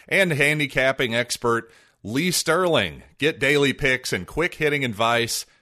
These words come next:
to make the smartest wagers possible. Subscribe to Locked On Bets, brought to you by bet online dot A G. And quite honestly, I've been following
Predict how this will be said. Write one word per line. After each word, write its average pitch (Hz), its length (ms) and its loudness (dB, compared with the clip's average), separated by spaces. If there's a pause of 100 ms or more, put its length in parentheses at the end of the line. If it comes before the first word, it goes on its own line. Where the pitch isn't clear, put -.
(100)
to - 80 -6
make 131 460 0 (200)
the 92 100 -10
smartest 127 460 -2
wagers 110 440 -2
possible. 107 640 -2 (200)
Subscribe 175 520 2
to 147 60 2
Locked 131 380 2
On 117 220 2
Bets, 110 520 0 (320)
brought 180 240 2
to 160 120 -2
you 135 100 4
by 110 220 6
bet 117 260 4
online 98 640 0 (320)
dot 107 300 2
A 95 260 -2
G. 92 320 -4
And 80 140 -10
quite 156 240 4
honestly, 160 600 0 (260)
I've 127 180 -2
been 151 120 -2
following 139 640 0